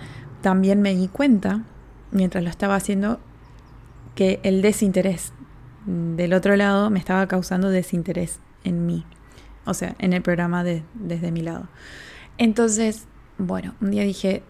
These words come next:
"Voy a avisar que hasta mañana van a estar abiertas las inscripciones", y ya después cerraba los cupos. Y bueno, llegó el día, cerré los cupos con cero personas anotadas.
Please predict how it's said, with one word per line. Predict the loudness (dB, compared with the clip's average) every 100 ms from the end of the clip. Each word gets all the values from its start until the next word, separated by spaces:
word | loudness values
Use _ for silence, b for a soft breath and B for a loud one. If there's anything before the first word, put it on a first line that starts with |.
| -10 0
"Voy | 4
a | 6
avisar | 4 2 0 0
que | -2
hasta | -4 -2 -2 0 -2
mañana | 0 2 4 6 6 4 2
van | 0 0 0
a |
estar | 0 2
abiertas | 2 0 -2
las | -2 -4
inscripciones", | -2 -4 2 4 6 4 -2
y | -6
ya | -2 -2
después | 0 -2 -4 -6
cerraba | -4 -2 0 0 -2
los | -4
cupos. | -4 -6 -6 -12 -12 B B B B B -2
Y | 2
bueno, | 4 2 -4 -2
llegó | 2 4
el | 4
día, | 2 2 0 -6 -20 -20 -16 -16 -12
cerré | -2 2 4 4
los | 2
cupos | -2 2 2 2 -4 -10
con | -2 0 -2 -6 -10
cero | -2 2 2 -2 -10 -6
personas | -6 -2 -4 -4 -6
anotadas. | -8 -8 -10 -14 -18 -18